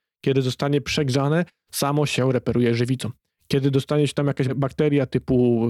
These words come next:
pleśń albo cokolwiek, samo się naprawi żywicą. Stąd się właśnie wzięła ta nazwa Palo Santo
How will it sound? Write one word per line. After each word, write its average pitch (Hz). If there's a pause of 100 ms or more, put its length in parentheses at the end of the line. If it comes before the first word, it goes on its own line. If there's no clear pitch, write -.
(100)
pleśń 135
albo 123
cokolwiek, 143 (240)
samo 151
się 135
naprawi 117
żywicą. 123 (280)
Stąd 180
się 135
właśnie 127
wzięła 127
ta 127
nazwa 123
Palo 117
Santo 117